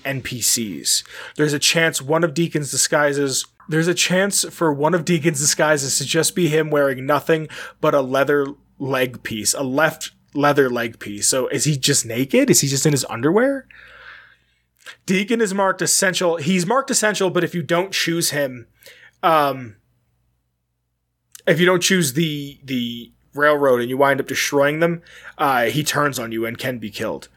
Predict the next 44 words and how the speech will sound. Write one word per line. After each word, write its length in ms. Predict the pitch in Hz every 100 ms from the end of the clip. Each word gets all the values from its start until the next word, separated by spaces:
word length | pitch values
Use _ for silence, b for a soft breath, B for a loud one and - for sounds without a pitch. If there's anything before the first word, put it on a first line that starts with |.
| -
'Cause 140 | 113
I 100 | 110
know, 180 | 131 165
I 160 | 104 143
know 160 | 202
that 200 | 135 127
'cause 160 | - 117
I 100 | 110
did 240 | - 170
that. 280 | 101 90 - B B B B _
Uh, 260 | - 170 147
'cause 180 | - 139
I 80 | 117
had 220 | 143 143
him 140 | 123
at 120 | 127 -
my 140 | 117
base 380 | 117 156 123 -
'cause 120 | 120
I 60 | 120
was 120 | 120
gonna 180 | 127 120
take 240 | 135 120
him 100 | 117 120
eventually, 720 | 120 127 160 147 117 107 107 -
and 160 | 110
I 80 | 107
didn't 420 | 127 127 110 -
'cause 120 | -
I 100 | 98
killed 260 | 92 127 95
him. 140 | 82 B B B B -
Deacon 220 | 190 208
is 80 | 185
marked 220 | 190 156
as 80 | 143
essential 400 | 139 180 170 165
for 240 | - 147
all 240 | - 170 180
the 140 | 180
above 360 | 151 156 151 131
disguises. 720 | 120 - 165 156 135 131 - B B
If 140 | 147 139
cheats 520 | - 180 175 -